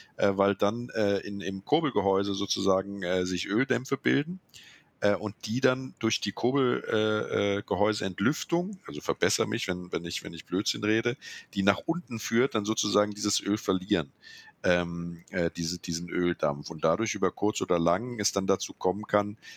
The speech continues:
äh, dass man dann eben bei Volllast, oder gerade wenn man Langstrecke fährt, zu wenig Öl drin hat und dann eben es zu, zu thermischen Schäden kommen kann. Ähm, äh, genauso wie, wie wenn das, äh,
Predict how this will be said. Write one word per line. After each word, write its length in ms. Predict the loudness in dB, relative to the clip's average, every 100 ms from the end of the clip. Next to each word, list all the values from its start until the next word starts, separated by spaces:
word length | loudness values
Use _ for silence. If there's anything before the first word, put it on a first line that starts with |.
| -8
äh, 160 | -2 2
dass 240 | 2 0
man 340 | 0 0 -2 -2
dann 180 | -2 0
eben 240 | -2 0
bei 100 | 0
Volllast, 600 | 0 0 2 4 2 0
oder 180 | -4 -4
gerade 240 | -2 -2 0
wenn 60 |
man 100 | -2
Langstrecke 560 | 2 0 0 -4 -4 -6
fährt, 360 | -4 0 0 -4
zu 160 | -4
wenig 280 | -2 -2 -2
Öl 160 | -2 -2
drin 220 | -2 -2
hat 200 | -2 -4
und 180 | -4 -4
dann 240 | -4 -6 -6
eben 300 | -6 -6 -14 -18 -20 -14
es 240 | -4 -2 -2
zu, 320 | -2 -2 -2
zu 200 | -2 -4
thermischen 520 | -2 0 0 -4 -2
Schäden 400 | 0 0 -2 -6
kommen 300 | -8 -8 -8
kann. 220 | -14 -14 -14 -20 -20 -20 -14 0
Ähm, 500 | 2 2 -2 -4 -4 -2
äh, 160 | 0
genauso 580 | 2 4 4 4 0 0
wie, 260 | 2 2 2
wie 180 | 2
wenn 160 | 2 2
das, 280 | 0 0 -2
äh, 240 | -2 -2